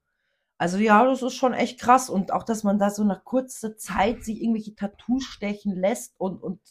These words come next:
dass man da, ich weiß auch nicht, also ich, ich hab einfach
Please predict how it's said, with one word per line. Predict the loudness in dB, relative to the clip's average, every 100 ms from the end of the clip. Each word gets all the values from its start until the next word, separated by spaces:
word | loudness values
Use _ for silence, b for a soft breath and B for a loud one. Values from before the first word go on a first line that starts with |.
| _
dass | -8 -6
man | -6 -2
da, | -2 -2 -14 B B B B
ich | 2
weiß | 2 4
auch | 4 4
nicht, | 2
also | -2 -2
ich, | -4 -8 -10 b b b b _ _ _ _ _ _ _ _ _ _ _
ich | -4 -4 -2
hab | 0 0 2
einfach | -2 -2